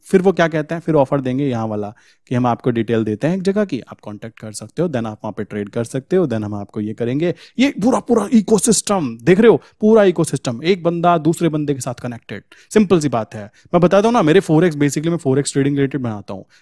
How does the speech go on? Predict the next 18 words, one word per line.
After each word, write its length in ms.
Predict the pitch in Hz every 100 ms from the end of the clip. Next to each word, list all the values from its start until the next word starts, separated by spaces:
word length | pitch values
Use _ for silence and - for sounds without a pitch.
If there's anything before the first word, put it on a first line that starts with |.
| -
मेरे 180 | 139 185
पास 260 | 175 160 170
में 140 | 175
काफी 580 | 156 147 151 165 165 160
सारे, 320 | - 117 104
लाइक, 200 | 110 131
मैं 100 | 139
नाम 200 | 135 139
नहीं 140 | 151
लेना 140 | 131 123
चाहूंगा, 280 | 120 117 151
काफी 400 | 127 131 160 156
सारे 280 | 139 139
ऐसे, 320 | 139 - 147 139
लाइक, 200 | 131 131
कह 100 | 131
सकते 240 | 131
हो 60 | 143